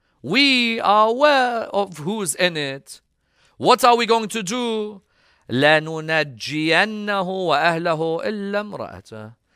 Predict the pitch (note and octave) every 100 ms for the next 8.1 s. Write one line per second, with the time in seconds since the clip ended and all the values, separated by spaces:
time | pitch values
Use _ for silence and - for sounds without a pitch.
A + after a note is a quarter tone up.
0 | _ B2 D#3+ D#3+ F3 D#3+ - E3 D3 D#3
1 | E3 D#3 D3+ _ _ - D3 F3+ F#3 -
2 | F3+ F3 E3 - G3 D3+ A#3 G3+ D3+ _
3 | _ _ _ _ _ _ _ C#3 C#3 D#3+
4 | D3 - F#3+ G#3+ A3 G3 F#3+ A3+ B3 D4+
5 | F4 _ _ _ _ _ - C3 F#3 G3
6 | F3+ G3 A3+ G3+ D3 - D3+ G3 F3+ E3+
7 | F#3+ F#3 F#3 F3+ E3 E3+ D3+ A#3 A#3+ A3+